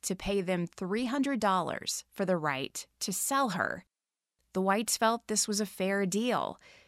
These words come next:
They would get the money they were owed for Henrietta, and Ward would walk away with the money for selling her. This wasn't an unusual practice in the antebellum South.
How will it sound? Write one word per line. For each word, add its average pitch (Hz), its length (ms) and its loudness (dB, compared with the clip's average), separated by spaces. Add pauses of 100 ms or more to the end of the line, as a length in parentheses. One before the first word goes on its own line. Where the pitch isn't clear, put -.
(120)
They 190 100 2
would 190 160 0
get 240 200 -2
the 320 100 4
money 233 280 4
they 185 240 2
were 220 240 2
owed 170 240 2
for - 140 -4
Henrietta, 165 840 0 (280)
and 165 220 -2
Ward 208 480 0 (140)
would 160 180 -2
walk 151 340 0
away 190 500 2 (160)
with 170 120 0
the 185 80 2
money 151 280 -2
for 180 160 -2
selling 240 440 0
her. - 300 -6 (1040)
This 214 200 2
wasn't 254 360 0
an 202 140 -2
unusual 185 600 2
practice - 800 2
in 175 120 0
the 165 120 0
antebellum 151 520 0
South. - 500 0